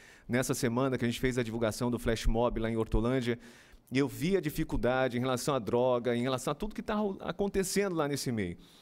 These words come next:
E sabemos que tudo que acontece hoje, né, é, é por conta, muitas das vezes, da mídia e da facilidade de algumas coisas que a gente tem no mercado hoje pra que a gente possa tá,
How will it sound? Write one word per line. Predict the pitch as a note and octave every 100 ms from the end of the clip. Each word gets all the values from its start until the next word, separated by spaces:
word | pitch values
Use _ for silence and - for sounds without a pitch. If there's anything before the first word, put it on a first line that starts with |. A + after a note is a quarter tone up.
| - _
E | F#3
sabemos | C4 A3+ B3 A3+
que | A#3+
tudo | - B3+ C#4+ C4
que | G#3
acontece | F#3 E3 D#3+ D3+ -
hoje, | C3 F3 G#3 A2+ G2 F2 - -
né, | G#2 G#2 D#3 C3+ - -
é, | A2+ A#2 A2 - - - -
é | -
por | - F#3+
conta, | - G3+ G3 - - -
muitas | E3 B3 D#4+ - F#3+
das | D#3 B2+
vezes, | C3 F3 E3 D3
da | E3
mídia | D3 D#3 D#3 G#2+ G2+ G2+ - - - - _ _
e | D3
da | E3+
facilidade | E3 - A#3+ - G3 F3+ C#3 D#3+ F3 E3
de | D#3+
algumas | D#3+ E3+ E3 D#3+
coisas | D#3+ D3+
que | D#3
a |
gente | D3+ D3+
tem | - D#3
no |
mercado | D#3 D#3 D#3 C#3+ C#3+
hoje | C#3 C3 C3+ -
pra | - C#3+
que | B2+
a |
gente | C3 C#3
possa | - B2 B2+ C#3+
tá, | B2+ B2+ A#2+